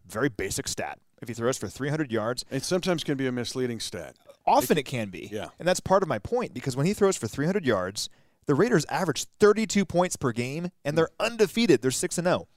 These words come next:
Speaker 1: When he throws for less than three hundred yards, they haven't won. They're oh and six,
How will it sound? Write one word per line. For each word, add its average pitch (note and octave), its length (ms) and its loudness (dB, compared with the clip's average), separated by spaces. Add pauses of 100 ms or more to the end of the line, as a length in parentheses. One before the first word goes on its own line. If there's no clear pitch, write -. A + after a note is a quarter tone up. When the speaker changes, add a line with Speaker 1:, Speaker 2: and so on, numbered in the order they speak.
(140)
Speaker 1:
When D3 120 -4
he D#3 60 -2
throws F3 240 4
for D#3 140 8
less B2+ 300 4
than G3+ 120 0
three C3+ 200 -4
hundred G#2 220 -2
yards, G2 380 -4 (360)
they G#3+ 100 6
haven't G#3 320 2
won. G3+ 340 2 (220)
They're D3+ 180 2
oh G3 160 6
and G#3+ 120 2
six, - 420 2